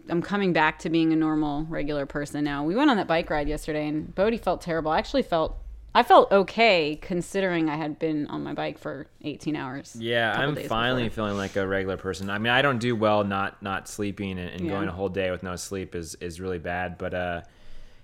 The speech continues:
Speaker 2: yeah, so we went to Dempori the next day, and it was just kind of a completely different scene, and it was just so much more relaxed, and, uh,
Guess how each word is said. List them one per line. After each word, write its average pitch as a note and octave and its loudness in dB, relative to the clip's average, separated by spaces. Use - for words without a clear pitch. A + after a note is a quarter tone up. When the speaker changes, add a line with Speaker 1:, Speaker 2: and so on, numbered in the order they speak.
Speaker 2:
yeah, C#3+ 8
so C3+ -2
we C3+ 4
went B2 0
to C3 0
Dempori C3+ 4
the B2+ 2
next B2 -2
day, A#2+ 2
and C3+ 2
it - 2
was A2+ -2
just A2+ -8
kind B2+ -4
of A#2 0
a G#2+ -6
completely A#2+ -2
different A#2 -4
scene, B2 -4
and A2 -2
it G2 -4
was F#2+ -6
just G2 -8
so G#2+ -4
much G#2+ -6
more G#2 -4
relaxed, F#2+ -2
and, F2+ -6
uh, F2 -4